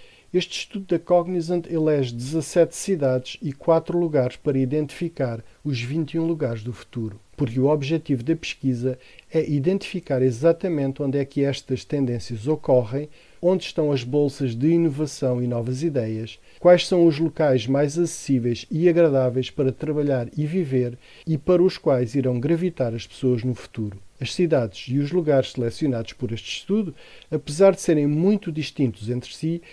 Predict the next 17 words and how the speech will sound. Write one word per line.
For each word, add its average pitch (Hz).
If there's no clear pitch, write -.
têm 170
em 180
comum 165
o 170
desejo 143
de 143
criar 113
um 147
futuro 127
que -
ofereça 147
às 147
pessoas 120
os 135
empregos 127
do 123
amanhã. 120